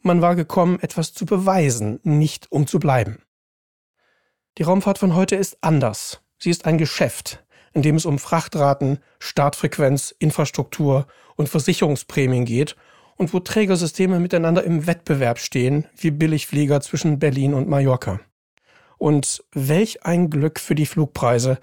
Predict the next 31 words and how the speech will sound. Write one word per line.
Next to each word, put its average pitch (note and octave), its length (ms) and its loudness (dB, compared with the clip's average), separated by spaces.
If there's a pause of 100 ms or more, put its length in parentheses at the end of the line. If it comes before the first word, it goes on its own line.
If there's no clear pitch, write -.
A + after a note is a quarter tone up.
(280)
dass D#3 140 0
die - 180 -6
Airlines C#3 460 0
sich - 220 -6
nicht - 560 0
in B2+ 100 -4
staatlicher B2 540 -2
Hand - 140 -4
befinden. - 360 -4 (1000)
Wie G3 80 2
es G3 120 2
aussieht, G3 400 0
wenn E3+ 260 0
staatliche - 640 -2
Organisationen C#3 800 0
sich - 220 -8
an E3 80 0
der C#3 200 0
Wiederverwendbarkeit C#3 1000 -2
versuchen, C#3+ 480 0 (400)
konnte D#3+ 320 0
man D3 140 2
am C#3+ 120 -2
Beispiel C3+ 380 -2
des - 180 -4
Space D3+ 260 -2
Shuttles - 340 -4
der C3 120 0
nasa B2+ 340 2
gut A#2 200 -8
sehen. C3 420 0